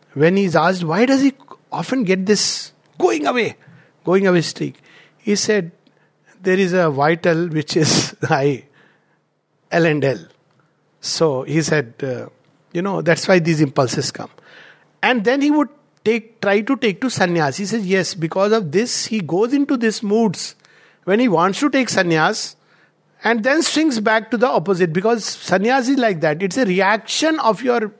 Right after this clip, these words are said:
being to a tendency which you have very strong in nature, something very crude. So you want to get rid of it. So he is, he is told Sri Aurobindo once that,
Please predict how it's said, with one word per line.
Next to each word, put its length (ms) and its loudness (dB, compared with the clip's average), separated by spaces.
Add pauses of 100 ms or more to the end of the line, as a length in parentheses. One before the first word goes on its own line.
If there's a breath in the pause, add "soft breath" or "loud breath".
being 380 0 (580 loud breath)
to 300 0
a 80 2
tendency 680 0
which 200 -2
you 60 0
have 120 0
very 260 0
strong 480 -2
in 140 2
nature, 340 0
something 340 -2
very 180 0
crude. 360 0
So 120 -2
you 160 -2
want 280 0
to 220 0 (380 loud breath)
get 280 0
rid 180 2
of 140 -2
it. 160 -2
So 140 0
he 240 2
is, 240 -2
he 220 -2
is 200 -4 (180)
told 260 0
Sri 140 2
Aurobindo 460 0 (540 soft breath)
once 440 0
that, 340 -2